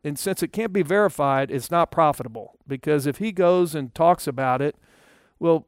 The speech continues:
he can't prove that it happened, and so it doesn't profit anybody. And the other reason that he's talking about it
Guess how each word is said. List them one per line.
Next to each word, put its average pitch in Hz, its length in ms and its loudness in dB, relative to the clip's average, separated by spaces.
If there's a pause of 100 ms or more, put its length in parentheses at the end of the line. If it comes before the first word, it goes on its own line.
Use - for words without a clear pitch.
he 190 120 -8
can't - 260 -4
prove 180 400 0
that 135 180 2
it 120 100 -6
happened, 139 680 -4
and 135 180 -8
so 143 540 0
it 147 160 -6
doesn't 170 320 -2
profit 160 400 -2
anybody. 123 680 -6 (840)
And 151 120 -2
the 147 120 -2
other 208 220 8
reason 180 400 2
that 151 160 -2
he's 147 220 -4
talking 160 480 0
about 131 400 -2
it 131 260 -6